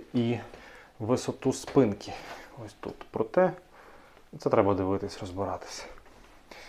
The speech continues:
Ну і дивіться, тут якщо натиснути, припіднімається перід і буде легше долати різні перешкоди. Там виїжджати на якісь бордюри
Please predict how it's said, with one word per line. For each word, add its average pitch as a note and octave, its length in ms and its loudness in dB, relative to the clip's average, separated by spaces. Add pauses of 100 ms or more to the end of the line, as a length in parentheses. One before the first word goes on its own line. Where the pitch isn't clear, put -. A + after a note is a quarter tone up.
(320)
Ну - 300 6
і C3 60 8
дивіться, A2 500 4
тут - 180 -2
якщо A2+ 220 -4
натиснути, D#3 680 4 (140)
припіднімається A2+ 760 2
перід F3+ 300 4 (460)
і D3 80 2
буде A2+ 240 4
легше G#2+ 380 4
долати A2 440 4
різні G#2 380 -2 (100)
перешкоди. G#2 680 -2
Там F#2 200 -10
виїжджати G#2 400 2
на G2 60 -4
якісь G2+ 200 -4
бордюри D#3 520 4